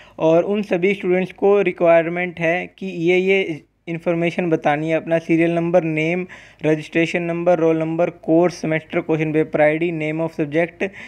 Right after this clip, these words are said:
और किस वजह से उन्होंने पेपर नहीं दे पाए और कॉन्टैक्ट नंबर, ताकि इन, इन बच्चों के पेपर दोबारा से कराए जाएंगे। जो डेट शीट आएगी अलग से स्पोर्ट्स वाली,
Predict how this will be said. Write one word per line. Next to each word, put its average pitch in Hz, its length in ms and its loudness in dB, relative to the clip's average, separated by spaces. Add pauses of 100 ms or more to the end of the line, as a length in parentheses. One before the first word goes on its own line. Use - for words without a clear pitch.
(260)
और 147 260 4
किस 170 260 -4
वजह 165 240 4
से 175 140 -2
उन्होंने 165 320 -2
पेपर 156 340 -4
नहीं 156 200 -2
दे 156 160 2
पाए 165 220 2
और 165 140 -2
कॉन्टैक्ट 156 520 -4
नंबर, 131 360 -2 (320)
ताकि 160 300 0
इन, 190 260 0
इन 196 200 2
बच्चों 170 320 0
के 185 120 -2
पेपर 170 380 -2
दोबारा 151 360 2
से 170 160 -6
कराए 160 260 -2
जाएंगे। 160 380 -2
जो 165 100 -2
डेट 151 240 -2
शीट 170 200 -8
आएगी 151 280 0
अलग 151 160 -4
से 156 160 -4
स्पोर्ट्स 156 520 -4
वाली, 160 340 2